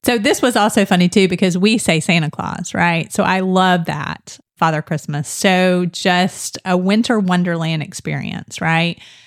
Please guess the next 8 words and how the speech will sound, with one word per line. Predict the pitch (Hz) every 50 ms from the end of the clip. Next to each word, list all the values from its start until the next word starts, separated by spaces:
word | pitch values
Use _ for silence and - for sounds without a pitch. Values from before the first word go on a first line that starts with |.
| _ _ _ _ _
Snow-covered | - - - 190 196 190 - 233 208 - 208 190 -
landscapes, | 185 185 185 180 180 185 185 - _ - - - - 196 185 180 175 165 - - -
a | 175 170
chance | - - 190 180 185 - - - -
to | -
meet | 170 165 170 175 175 180 -
Father | - 180 180 185 175
Christmas, | 180 - 175 165 - 180 170 170 170 170 - - - -